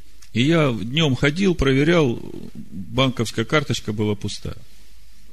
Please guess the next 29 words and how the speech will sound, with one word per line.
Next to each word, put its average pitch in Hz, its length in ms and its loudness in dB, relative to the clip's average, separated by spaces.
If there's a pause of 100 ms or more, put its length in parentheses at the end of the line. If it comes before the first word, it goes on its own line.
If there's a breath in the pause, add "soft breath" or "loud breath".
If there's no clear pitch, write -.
(160)
Но 143 120 0
потом, 185 280 6
когда 170 580 6 (320)
кончился 143 460 0
шаббат, 156 460 4
и 131 40 4
я 123 100 4
пошел 127 440 2
в 113 40 2
воскресенье 117 680 2 (180)
проверить 120 480 4
банковскую 123 560 0
карточку, 185 500 0
я 147 80 0
смотрю, 175 360 -4
что - 180 -4
деньги 135 300 -2
есть, 160 360 4
и 123 40 6
оказывается, 123 580 2
они 117 140 2
пришли 120 340 -2
на 117 140 2
карточку 117 640 -2 (400 loud breath)
где-то 117 260 2
в - 60 0
шесть 123 220 2
часов 117 340 0
вечера 120 500 4